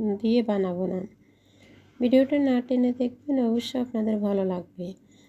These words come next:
এখানে কয়েক ধরনের ফল নিয়ে নিলাম। আপনাদের হাতের কাছে যেরকম ফল থাকবে সেই ফল দিয়ে বানিয়ে নিতে পারেন এই জেলেটি-, এই রেসিপিটা।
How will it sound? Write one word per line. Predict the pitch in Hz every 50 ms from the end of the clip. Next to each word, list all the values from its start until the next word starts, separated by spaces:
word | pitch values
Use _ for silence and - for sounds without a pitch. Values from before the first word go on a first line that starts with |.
| _ _ -
এখানে | - 226 226 - 247 262 262
কয়েক | - 254 240 233 226 226 220 -
ধরনের | 247 247 247 254 269 269 262 - -
ফল | 240 226 226 226 220
নিয়ে | 220 214 214 214
নিলাম। | 208 190 180 175 185 190 185 185 185 - - _ _ _ _ - _ _ _ _ _ -
আপনাদের | - 240 - - 269 262 269 285 277
হাতের | 262 254 240 - 262 262 262
কাছে | - 254 247 - 262
যেরকম | 247 254 254 254 240 233 240 226 226 - 262 262 269
ফল | 262 - 262 247 240 226
থাকবে | 220 - 220 214 208 - 247 247
সেই | 247 - - 240 240 254
ফল | 254 254 - 233 226 226 220
দিয়ে | 226 254 247 247 240
বানিয়ে | 240 247 233 226 220 220 214
নিতে | 196 202 196 214 214
পারেন | 208 - 214 220 220 220
এই | 208 208 202
জেলেটি-, | 202 - 196 185 190 185 - - - - _ _ - -
এই | 233 226 226 240 262 285 285 - - _ - _ _ _ _ _ _ _ -
রেসিপিটা। | 220 226 226 226 - - 214 196 - 202 185 - - 180